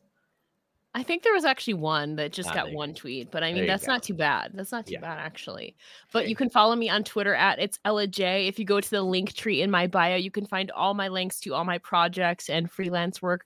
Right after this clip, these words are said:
Speaker 1: 'cause there's a lot, but we don't have all day to do that. So Twitter is the best place to follow me, though.
Speaker 2: Guys, thank you all so much. Please leave a thumbs up. Post shows after everything. Support Ella J. Show her some love.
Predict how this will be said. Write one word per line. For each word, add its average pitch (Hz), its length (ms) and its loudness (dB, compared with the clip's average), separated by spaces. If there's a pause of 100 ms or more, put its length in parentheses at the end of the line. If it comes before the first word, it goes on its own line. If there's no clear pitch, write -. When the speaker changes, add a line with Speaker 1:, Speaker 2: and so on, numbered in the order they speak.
Speaker 1:
'cause 202 200 -4
there's 240 180 2
a 233 80 4
lot, 175 480 2
but 185 400 -2 (420)
we 226 80 0
don't 208 220 2
have 202 220 0
all 175 160 2
day 165 220 -2
to 170 120 -10
do 165 180 -6
that. 147 280 0
So 180 220 0
Twitter 180 420 0
is 160 140 2
the 170 100 2
best 151 320 -2
place 160 260 -6
to - 100 -14
follow - 360 -14
me, - 140 -20
though. - 220 -18 (1600)
Speaker 2:
Guys, 147 560 6 (280)
thank 190 300 0
you 147 180 4
all 127 440 4
so 143 260 0
much. 123 280 0
Please 190 280 -2
leave 151 140 2
a 139 40 -6
thumbs 131 320 -6
up. 123 200 0
Post 190 280 0
shows 165 280 2
after 131 240 4
everything. 117 440 0
Support 185 640 0
Ella 147 340 6
J. 117 440 2
Show 143 280 -2
her 127 180 -4
some 113 240 -10
love. 107 540 -2